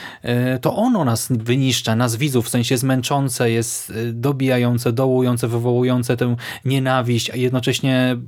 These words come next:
poczucie bezsilności, jeżeli empatyzujemy, a musimy empatyzować z bohaterką. E, tutaj, no, nie ma innej opcji. I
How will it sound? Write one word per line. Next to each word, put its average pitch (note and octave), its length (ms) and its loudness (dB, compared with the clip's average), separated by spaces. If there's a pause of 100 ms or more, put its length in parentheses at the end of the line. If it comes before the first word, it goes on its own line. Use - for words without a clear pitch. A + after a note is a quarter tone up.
poczucie C3+ 360 -2
bezsilności, B2+ 800 -2
jeżeli A#2+ 220 2
empatyzujemy, B2 640 0
a - 20 0
musimy A#2+ 340 0
empatyzować A2 500 -2
z - 60 -12
bohaterką. A2+ 580 -2 (480)
E, - 60 -10
tutaj, A#2+ 240 0
no, A#2 80 2
nie B2 140 0
ma A#2 120 2
innej A2+ 280 0
opcji. A#2+ 440 -2 (580)
I C#3 360 0